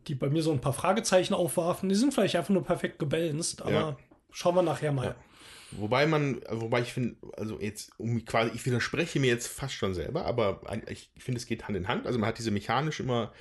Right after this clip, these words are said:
Speaker 2: ganz ausgereiften, raffinierten Spiele, die du, weil, wie du gerade gesagt hast, thematisch aber auch schön verpackt werden.
Speaker 1: Mhm.
Speaker 2: Ähm, das ist mir nämlich aufgefallen, so wie in den letzten, also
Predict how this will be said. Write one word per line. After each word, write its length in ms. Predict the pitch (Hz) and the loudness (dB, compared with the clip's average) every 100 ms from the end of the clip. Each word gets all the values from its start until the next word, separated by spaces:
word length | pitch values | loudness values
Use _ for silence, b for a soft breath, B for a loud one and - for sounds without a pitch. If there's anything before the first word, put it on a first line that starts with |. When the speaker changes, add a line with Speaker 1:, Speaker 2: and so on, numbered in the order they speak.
| B - | B -6
Speaker 2:
ganz 240 | 139 156 | -4 -2
ausgereiften, 1160 | - 165 - 127 120 139 156 - 127 127 127 120 | 2 2 0 0 2 2 0 -6 -4 -4 -4 -4
raffinierten 420 | 123 135 147 - | -4 -2 -2 -4
Spiele, 420 | - 139 180 220 B B B - | -2 0 2 0 B B B -6
die 100 | 139 | -4
du, 100 | 160 | 2
weil, 140 | 143 131 | 2 2
wie 60 | |
du 80 | 135 | 0
gerade 140 | 131 131 | 0 0
gesagt 160 | 180 | 0
hast, 120 | 135 | 0
thematisch 360 | 117 110 131 156 | 0 2 2 0
aber 140 | 147 135 | 0 0
auch 120 | - | 0
schön 160 | 139 | -4
verpackt 420 | 131 123 165 - - | -4 -8 -10 -8 0
werden. 300 | 101 123 - | 0 0 -4
Speaker 1:
Mhm. 340 | 165 160 160 240 B _ | -2 0 -2 -6 B _
Speaker 2:
Ähm, 460 | 123 127 127 123 123 B _ _ _ | 2 2 2 0 -4 B _ _ _
das 160 | 123 | 0
ist 140 | 160 214 | 2 2
mir 60 | |
nämlich 200 | 170 151 | 2 2
aufgefallen, 560 | - 294 175 147 120 117 | 2 0 0 2 4 4
so 260 | 110 107 107 | 2 -2 -4
wie 220 | 107 104 | -10 -6
in 120 | 110 | -2
den 60 | 117 | 2
letzten, 320 | 123 123 78 | 2 -2 -4
also 160 | 101 | -4